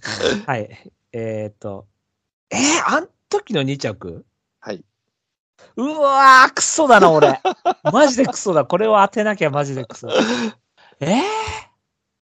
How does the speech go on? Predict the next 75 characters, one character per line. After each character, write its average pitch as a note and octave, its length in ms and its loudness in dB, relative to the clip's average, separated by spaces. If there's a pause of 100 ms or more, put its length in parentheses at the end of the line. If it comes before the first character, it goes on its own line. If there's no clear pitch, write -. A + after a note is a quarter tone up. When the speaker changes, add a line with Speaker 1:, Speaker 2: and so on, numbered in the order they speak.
(300)
Speaker 2:
こ - 240 -12
れ、 - 80 -12
こ - 220 -12
の G#3+ 140 -8
メ G#3 120 -6
ン G3+ 80 -6
バ F3 140 -8
ー B2 60 -6
で C3 40 -10
単 - 200 -12
勝 D#3+ 140 -10
二 D#3 120 -6
百 F3+ 160 -6
五 F3+ 80 -2
十 E3+ 80 -6
円 C#3+ 60 -8
つ - 80 -14
い A#2 60 -8
て A2+ 60 -10
た A2+ 120 -10
ん G#2 60 -10
や。 E2+ 380 -16 (580)
Speaker 1:
結 G#3 140 -8
局、 B3 340 0
な A#3 100 0
ん - 20 -4
か F3+ 80 -6
不 F#3 160 -2
審 A4 220 -6
っ - 40 -16
ぽ - 140 -4
か D4 80 2
っ D3 80 -2
た A2+ 100 -10
か G2 100 -20
ら E2+ 120 -20
ね。 F3 320 -10
あ B2+ 160 -8
の、 B2+ 100 -2
Speaker 2:
あ G2 380 0
ー、 F#2 80 -12
そ A2 100 -14
っ G2 40 -10
か。 - 20 -20
Speaker 1:
京 A#3 240 0
都 A#3 140 -4
記 B3+ 120 -12
念 F3 160 -2
三 F3+ 220 -2
着 C#3+ 80 -8
で B2 100 -6
負 B2 140 -10
け D3+ 100 -4
て E3 80 -10
る D#3 80 -6
か - 80 -10
ら、 G#2+ 60 -8
真 G#2+ 100 -10
っ G#2+ 100 -16
黒 G2+ 220 -16
に。 F2 220 -20
Speaker 2:
あ G2+ 340 -8
ー、 E2+ 40 -12
そ - 80 -20
っ - 20 -20
か F#2+ 120 -16
そ F#2 120 -20
っ - 100 -20
か。 D#2+ 140 -12
Speaker 1:
そ F3+ 100 -8
う D#3+ 60 -6
そ D#3 100 -10
う C3 40 -10
そ B2+ 180 -10
う。 A2 140 -14